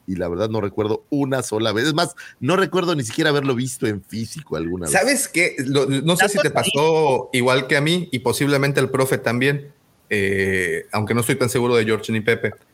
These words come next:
Speaker 2: A mí este juego me agarró justo en la salida de la universidad, güey. Entonces, este
Speaker 1: Sí, no, no.
Speaker 2: No sé, yo, pues, no.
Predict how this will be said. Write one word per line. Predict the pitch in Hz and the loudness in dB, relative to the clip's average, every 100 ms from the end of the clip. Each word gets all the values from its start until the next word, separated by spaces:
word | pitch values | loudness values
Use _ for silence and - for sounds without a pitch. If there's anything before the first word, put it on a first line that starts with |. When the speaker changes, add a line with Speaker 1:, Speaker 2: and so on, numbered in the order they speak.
| _ _ _ _ | _ _ _ _
Speaker 2:
A | 120 127 | -2 2
mí | 156 190 - | 4 2 4
este | 175 180 214 | 2 4 0
juego | 208 202 196 202 | 2 2 4 4
me | 147 | 4
agarró | 139 139 170 | 4 2 2
justo | 175 165 185 - 190 185 147 | 0 -2 -4 0 2 4 2
en | 120 | 2
la | 107 104 | 0 -2
salida | 101 110 139 175 | -2 -2 0 2
de | 135 | 2
la | 104 | 2
universidad, | 98 92 - - 143 | 0 -2 -2 -2 -2
güey. | 98 85 _ | -4 -6 _
Entonces, | - 123 131 151 139 110 - | -4 -2 2 2 2 0 -4
este | 110 98 - - 95 101 98 - _ _ _ _ _ _ _ _ _ _ | -4 -4 -8 -8 -6 -6 -8 -16 _ _ _ _ _ _ _ _ _ _
Speaker 1:
Sí, | - - 127 | -16 -6 -4
no, | 113 110 107 | -2 -4 -4
no. | 104 104 101 _ _ _ _ _ _ | -6 -8 -10 _ _ _ _ _ _
Speaker 2:
No | 113 113 | -2 -2
sé, | 113 107 113 113 107 101 104 | 0 2 4 4 4 2 2
yo, | 117 113 - | 2 2 0
pues, | 110 - | -4 0
no. | 113 113 | 0 0